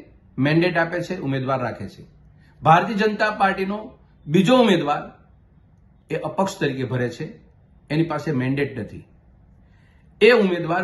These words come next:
ભારતીય જનતા પાર્ટીનો છે. અધિકૃત ઉમેદવારની સામે અનધિકૃત ઉમેદવાર એ ખૂબ સારી જીત મેળવે છે અને આપણે સૌ આની ચર્ચા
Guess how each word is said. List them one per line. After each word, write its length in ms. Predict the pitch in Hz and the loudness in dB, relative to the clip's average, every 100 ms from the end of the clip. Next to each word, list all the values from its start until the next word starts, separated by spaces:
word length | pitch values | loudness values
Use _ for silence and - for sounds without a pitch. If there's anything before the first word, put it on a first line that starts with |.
| 151 | 0
ભારતીય 300 | 135 147 127 | -2 -2 -4
જનતા 260 | 117 131 117 | -4 -4 -4
પાર્ટીનો 280 | 113 104 95 - | -6 -8 -14 -18
છે. 80 | - - _ _ _ _ - _ _ _ _ _ - - - - - | -20 -20 _ _ _ _ -20 _ _ _ _ _ -20 -20 -20 -20 -2
અધિકૃત 440 | 160 214 226 277 247 | 4 4 4 -2 0
ઉમેદવારની 560 | 220 196 190 185 180 165 | 0 4 4 4 2 2
સામે 260 | 123 110 113 - _ _ _ - _ - | -2 -4 -8 -16 _ _ _ -20 _ 0
અનધિકૃત 540 | 240 254 208 180 180 165 147 | 2 4 4 2 0 -2 0
ઉમેદવાર 340 | 143 120 120 - - _ _ _ _ - | -2 -4 -6 -10 -20 _ _ _ _ -12
એ 100 | 135 - | -10 0
ખૂબ 160 | 269 196 | 2 2
સારી 280 | 160 151 160 - - _ _ _ _ _ - - | 0 0 0 -4 -16 _ _ _ _ _ -20 0
જીત 260 | 180 147 135 | 0 2 -2
મેળવે 200 | 107 95 - | -2 -6 -10
છે 100 | - - - _ - - - _ - - - - | -20 -20 -20 _ -20 -20 -20 _ -20 -20 -8 -2
અને 140 | 202 - 175 | -2 2 2
આપણે 280 | 185 233 233 - | 2 2 2 4
સૌ 240 | 240 240 170 - - - | 6 6 4 -2 -14 -6
આની 180 | 165 196 - | -2 -2 -4
ચર્ચા 300 | 107 131 | -4 -4